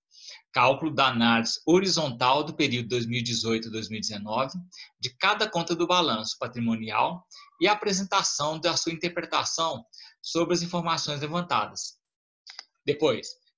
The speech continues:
cálculo da análise vertical de dois mil e dezoito, de cada conta do balanço patrimonial e a apresentação de sua interpretação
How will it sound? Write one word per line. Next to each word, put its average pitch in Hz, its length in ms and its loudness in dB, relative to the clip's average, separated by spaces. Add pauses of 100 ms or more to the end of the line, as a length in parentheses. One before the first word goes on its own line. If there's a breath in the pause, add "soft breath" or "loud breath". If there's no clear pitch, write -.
(100)
cálculo 139 500 2
da 143 200 4
análise 123 480 0
vertical 135 680 2
de 135 120 -4
dois 117 200 -4
mil 113 120 -6
e 113 40 -6
dezoito, 120 560 -4 (400 loud breath)
de - 140 -6
cada 214 260 0
conta 185 280 -2
do 175 100 -6
balanço 156 600 0
patrimonial 156 720 -4 (320 loud breath)
e 135 80 0
a 156 40 2
apresentação 160 800 -2
de - 60 -8
sua 143 140 -4
interpretação 135 880 -4